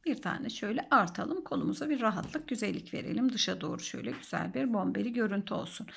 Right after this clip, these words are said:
Evet, kolumuzun altına kadar altı tane tek, yedinciyi çift örelim. Kolumuzun altının zincirinde yeniden görüşelim.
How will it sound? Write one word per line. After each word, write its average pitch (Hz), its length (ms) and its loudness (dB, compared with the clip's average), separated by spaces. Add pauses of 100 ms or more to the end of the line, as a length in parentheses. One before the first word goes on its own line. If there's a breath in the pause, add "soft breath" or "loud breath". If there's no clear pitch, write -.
(400 loud breath)
Evet, 294 300 2
kolumuzun 233 680 2
altına 269 460 4
kadar 202 440 0
altı 294 320 0
tane 196 360 2
tek, 254 240 -2
yedinciyi 214 560 2
çift 269 380 0
örelim. 214 440 2
Kolumuzun 247 500 0
altının 220 520 2
zincirinde 220 540 6
yeniden 262 560 4
görüşelim. - 520 -2